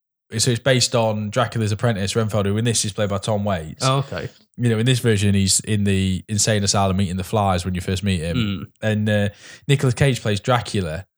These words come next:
Speaker 1: but it,
Speaker 2: Awesome.
Speaker 1: but the film is about Renfield
Speaker 2: Watching
Speaker 1: as
Speaker 2: it.
Speaker 1: his assistant. Yeah, I'm well looking forward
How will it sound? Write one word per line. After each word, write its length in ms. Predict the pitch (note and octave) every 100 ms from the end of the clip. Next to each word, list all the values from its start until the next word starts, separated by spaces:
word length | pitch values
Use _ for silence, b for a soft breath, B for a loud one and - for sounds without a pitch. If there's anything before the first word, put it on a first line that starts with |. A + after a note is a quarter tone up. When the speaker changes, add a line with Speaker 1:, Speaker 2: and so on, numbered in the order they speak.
| _ - -
Speaker 1:
but 60 | A2+
it, 40 |
Speaker 2:
Awesome. 260 | G#2 A#2+ E3
Speaker 1:
but 140 | B2
the 60 | A#2
film 280 | C#3+ B2+ A#2
is 80 |
about 360 | A2+ A#2+ A2+ A2
Renfield 600 | A2+ A2+ G#2 F#2+ C#2+ -
Speaker 2:
Watching 300 | A#2 A#2+ C3+
Speaker 1:
as 140 | D3 G#2+
Speaker 2:
it. 20 |
Speaker 1:
his 80 | G#2
assistant. 460 | F#2+ A#2+ - E2+
Yeah, 260 | F2 B2 C3
I'm 80 | B2+
well 160 | B2+
looking 160 | A2+ -
forward 140 | G2+